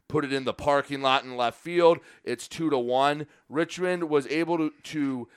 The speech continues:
get the run back in the bottom of the fourth. They manufactured it after Skylar Lowers got on, bunted over. Luke Pastuchin sac flied him in after a pass ball moved him to third.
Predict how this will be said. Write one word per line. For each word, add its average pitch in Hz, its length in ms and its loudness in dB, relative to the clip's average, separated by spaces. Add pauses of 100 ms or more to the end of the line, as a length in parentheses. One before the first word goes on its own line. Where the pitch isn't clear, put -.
(400)
get 185 460 0
the 165 160 0
run 165 320 4
back 151 460 0
in 151 100 -6
the 131 80 2
bottom 147 540 2
of 139 280 2
the 127 100 -4
fourth. 151 460 0
They 127 120 0
manufactured 135 880 -2
it 156 100 0
after 127 240 0
Skylar 120 480 0
Lowers 123 360 2
got 110 240 0
on, 147 260 2 (260)
bunted 113 360 -2
over. 151 460 2 (200)
Luke 127 220 -8
Pastuchin 139 720 -4
sac 127 400 -2
flied 120 300 2
him 110 120 -4
in 143 180 -2
after 123 320 -2
a 107 40 -4
pass 117 320 -2
ball 120 220 0
moved 117 260 -10
him 107 100 -12
to 98 80 -10
third. 135 440 -4